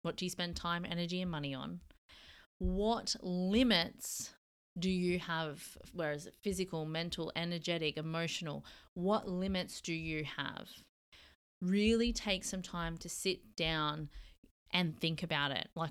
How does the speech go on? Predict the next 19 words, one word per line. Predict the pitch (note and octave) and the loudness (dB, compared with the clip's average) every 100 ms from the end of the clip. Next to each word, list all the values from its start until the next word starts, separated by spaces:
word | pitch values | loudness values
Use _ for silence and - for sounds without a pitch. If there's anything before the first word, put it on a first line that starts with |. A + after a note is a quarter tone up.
| - | 4
I | E3 G3+ | 6 6
would | G#3 | 4
even | F#3 F#3 | 2 0
come | F#3+ F3+ | 0 2
back | F3 F3+ | 2 0
to | F3+ | -4
this | D#3+ | -4
section, | - D#3 - D#3 C#3+ | -2 -4 -4 -6 -6
pause | - F3+ F3 | 0 2 2
it, | D3+ - | -2 0
get | E3+ F3 | 0 0
a | F3 | -2
pen, | - E3+ D3 C#3 | -2 -2 -2 -6
p-, | - | -8
get | - E3+ | -2 0
a | F3 | 0
paper, | F3 E3+ D#3 D3 | 0 -2 -2 -8
and | D#3 C#3+ | -8 -8
start | - E3 | -2 -2